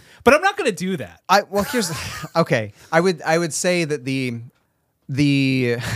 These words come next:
Speaker 2: <laughs> the amount of comedy in those sports movies is, it's like forty percent sports, forty percent comedy,
Speaker 1: Mm-hmm.
Speaker 2: twenty percent romance.
Speaker 1: Oh, th-,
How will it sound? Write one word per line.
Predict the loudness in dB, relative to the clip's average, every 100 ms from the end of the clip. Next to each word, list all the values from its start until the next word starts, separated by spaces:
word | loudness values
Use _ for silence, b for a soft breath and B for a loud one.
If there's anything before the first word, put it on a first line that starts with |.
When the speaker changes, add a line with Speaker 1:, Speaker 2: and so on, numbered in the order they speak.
| -8
Speaker 2:
<laughs> | -12 -20 0
the | 2 4
amount | 2 0 -2
of | -4
comedy | -10 -4 0 0 0 -4 -8 _ _ -4
in | 0
those | 2 2
sports | 0 -6 -6 -4
movies | -4 -4 -6 -6 -10 -14 b b b b 0
is, | 4 4 2 0
it's | 0 2
like | 2 0 -8 _ _
forty | 0 2 2
percent | 0 0 0 0
sports, | -4 -2 -2 -2 -6 -8 _ _ _
forty | 2 2 2
percent | -2 -2 -2
comedy, | -2 0 0 -2 -4 -2
Speaker 1:
Mm-hmm. | 0 0 0
Speaker 2:
twenty | 0 0
percent | 0 0 -2 -2
romance. | -2 0 2 4
Speaker 1:
Oh, | 4 0
th-, | -12